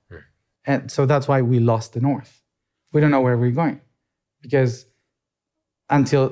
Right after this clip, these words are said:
Speaker 2: there was, un-, until we created the compass, when we created the compass, we forgot where the north is. Because we forgot how to get in touch with the planet. So we started to create tools outside to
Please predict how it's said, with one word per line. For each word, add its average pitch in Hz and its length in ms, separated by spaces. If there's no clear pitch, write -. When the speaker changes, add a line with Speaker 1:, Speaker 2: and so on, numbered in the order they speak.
Speaker 2:
there 143 180
was, 139 460
un-, - 240
until 143 240
we 151 140
created 147 760
the 127 160
compass, 196 600
when 135 140
we 156 100
created 151 360
the 127 80
compass, 185 500
we 147 120
forgot 127 460
where 120 160
the 117 80
north 110 260
is. - 260
Because 139 320
we 139 80
forgot 135 400
how 139 240
to 120 340
get 139 120
in 127 100
touch 135 260
with 127 100
the 123 40
planet. 120 360
So - 120
we 143 80
started 147 260
to 147 80
create 143 300
tools 170 240
outside 135 560
to 135 360